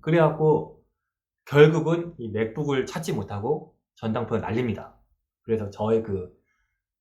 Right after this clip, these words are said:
호주 여행의 추억의 사진, 오페라 하우스 사진들이 찾지도 못하고 회수를 못했어요. 찾으러 돈은, 어쨌든 돈은 나중에 챙겨서 간-, 갔더니 이미 넘어갔대, 물건이.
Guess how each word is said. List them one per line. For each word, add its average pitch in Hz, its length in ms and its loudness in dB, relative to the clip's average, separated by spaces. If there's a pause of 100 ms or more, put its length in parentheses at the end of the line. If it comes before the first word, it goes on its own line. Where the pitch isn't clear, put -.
(140)
호주 180 260 -2
여행의 131 460 0
추억의 208 360 -2
사진, 151 460 -4
오페라 151 360 0
하우스 127 180 -4
사진들이 143 680 -4 (880)
찾지도 202 340 -4
못하고 92 540 -10 (140)
회수를 233 240 4
못했어요. 143 640 -2
찾으러 220 480 0 (260)
돈은, 202 520 4 (160)
어쨌든 - 460 -4 (680)
돈은 226 240 6
나중에 160 480 2
챙겨서 220 300 0
간-, 151 200 0
갔더니 170 680 0
이미 175 220 2
넘어갔대, 127 480 2
물건이. 104 500 -4